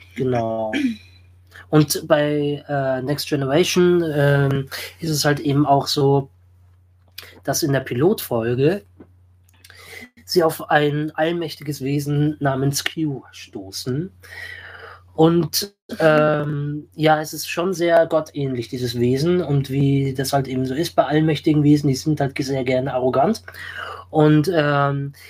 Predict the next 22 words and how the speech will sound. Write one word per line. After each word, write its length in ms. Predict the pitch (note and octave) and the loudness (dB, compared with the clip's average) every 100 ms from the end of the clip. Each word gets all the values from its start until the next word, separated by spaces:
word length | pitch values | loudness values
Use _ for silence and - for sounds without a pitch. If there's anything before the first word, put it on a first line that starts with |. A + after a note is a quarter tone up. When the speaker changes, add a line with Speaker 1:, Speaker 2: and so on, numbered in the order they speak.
| - - | -20 -6
Speaker 1:
dieser 320 | F3 G#3 G3+ | 2 2 2
Typ, 300 | - F#3+ F#3 | 0 -4 -2
dieser 260 | D#3 D#3 D3+ | 0 0 0
Q 300 | - D#3+ E3 | 0 0 2
sagt 320 | D#3+ D3+ D#3+ | 2 2 0
eben, 340 | D3+ D3 D3 | -2 0 -2
„Also 280 | - C3+ D3+ | -2 -2 -2
ihr 200 | D3+ D#3 | 2 2
Menschen, 400 | D3 E3+ - F3 | 2 0 0 2
ihr 100 | D#3+ | 2
dürft 200 | D3+ - | 0 2
jetzt 180 | D3+ D3 | 0 2
hier 160 | D3+ C#3+ | 4 4
nicht 220 | D#3 F3+ | 2 0
weiter 220 | F3 E3 | 0 0
vordringen, 420 | - E3 D#3+ E3 | 0 -2 -2 0
weil 120 | D3+ | 2
ihr 60 | D3 | 2
seid 180 | D3+ D3+ | 0 0
eine 180 | D3 D3 | 0 0
barbarische 640 | C3+ B2 C3+ C#3 C#3+ C#3 | 0 2 2 2 -2 -2
Rasse.“ 380 | D3 - A3 | -2 2 2